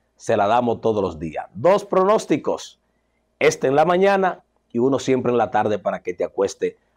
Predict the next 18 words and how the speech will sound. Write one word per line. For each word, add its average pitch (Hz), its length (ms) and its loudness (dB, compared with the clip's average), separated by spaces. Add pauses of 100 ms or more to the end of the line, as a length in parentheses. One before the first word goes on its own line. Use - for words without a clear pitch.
(120)
actualizado. 76 760 -4
Suscríbete 180 680 0
al 175 120 4
canal, 185 480 2 (320)
sé - 240 -2
parte 139 360 0
de 135 80 2
la 127 80 2
historia 120 520 0 (240)
y 85 120 -4
apoya 185 380 0
este 135 160 -2
proyecto 120 520 0
de 107 80 -4
información 107 600 -4
meteorológica 117 640 -2
de 101 140 -4
calidad 123 500 0